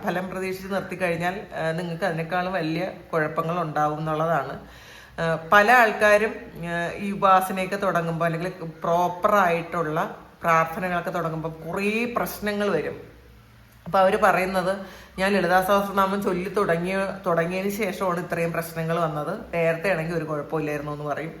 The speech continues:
അതുപോലെ എന്ത് പ്രാർത്ഥനാ രീതികളായാലും ശരി. അപ്പോ അതെന്തുകൊണ്ടാണെന്ന് വെച്ചാൽ നമ്മള് പ്രാർത്ഥനകള് ചെയ്യുമ്പോ നമുക്ക് ക്ലെൻസിങ് പെട്ടെന്ന് നടക്കും, നമ്മുടെ കർമ്മ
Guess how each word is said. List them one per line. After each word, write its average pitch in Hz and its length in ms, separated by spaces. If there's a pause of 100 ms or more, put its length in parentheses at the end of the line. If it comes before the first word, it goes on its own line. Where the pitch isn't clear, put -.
(160)
അതുപോലെ 226 340 (380)
എന്ത് 247 580 (220)
പ്രാർത്ഥനാ 190 500
രീതികളായാലും 160 880
ശരി. 143 360 (360)
അപ്പോ 214 400
അതെന്തുകൊണ്ടാണെന്ന് 220 960
വെച്ചാൽ 175 280
നമ്മള് 175 220
പ്രാർത്ഥനകള് 202 920
ചെയ്യുമ്പോ 156 720 (180)
നമുക്ക് 175 280
ക്ലെൻസിങ് 220 760
പെട്ടെന്ന് 190 480
നടക്കും, 151 380
നമ്മുടെ 170 480
കർമ്മ 202 420